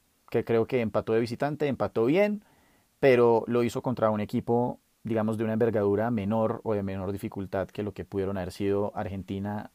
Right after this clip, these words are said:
Uruguay o Chile. Luego tendríamos de octavo a Paraguay.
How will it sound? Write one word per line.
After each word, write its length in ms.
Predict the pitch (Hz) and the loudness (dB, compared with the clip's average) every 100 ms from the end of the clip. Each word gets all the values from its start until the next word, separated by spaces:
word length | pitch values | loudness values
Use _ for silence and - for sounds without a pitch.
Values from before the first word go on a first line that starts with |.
| _ - | _ -8
Uruguay 340 | 104 98 92 | -4 -2 -2
o 40 | 95 | 2
Chile. 300 | 185 202 208 _ _ _ _ _ _ _ _ _ _ _ _ _ - _ _ - | 2 2 -2 _ _ _ _ _ _ _ _ _ _ _ _ _ -20 _ _ -4
Luego 360 | 127 156 151 | 8 8 8
tendríamos 600 | 156 131 127 127 131 135 120 | 6 4 4 4 2 0 2
de 100 | 120 | 0
octavo 680 | - - 127 123 135 139 - | 0 2 6 6 6 4 0
a 140 | 117 | -2
Paraguay. 600 | 107 101 101 104 92 90 | 0 0 2 0 0 -6